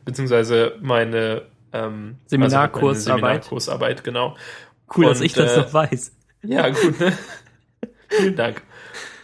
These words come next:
Speaker 1: Äh, und, und ich hatte einen so unglaublichen Puls. Ich, ich dachte, ich
Speaker 2: <laughs>
Speaker 1: sterbe gleich. Ich hatte wahrscheinlich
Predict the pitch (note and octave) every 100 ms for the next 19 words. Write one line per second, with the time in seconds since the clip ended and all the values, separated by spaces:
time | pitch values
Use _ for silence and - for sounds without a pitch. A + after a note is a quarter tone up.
0 | _ _ _ C3 C3+ C3+ C3+ - _ _
1 | _ _ _ _ C#3 D#3 C#3 - C3 C#3
2 | B2+ - C#3 F3+ F#3 D#3+ C3 C#3 C#3 C3+
3 | F3+ F3+ F3+ A#3+ G#3+ C#3 C#3 C#3+ C#3+ C#3+
4 | C3+ E3 D3+ D3+ - _ _ _ - C#3+
5 | D3 - B2+ C3 D#3+ D#3 C#3 G#3+ D#4 G3+
6 | G#3 B2 B2+ C#3 - _ _ _ _ _
7 | - - - _ _ _ _ _ _ _
8 | _ _ _ _ _ _ D#3+ D3+ C#3+ C#3+
9 | E3+ D#3+ D3+ -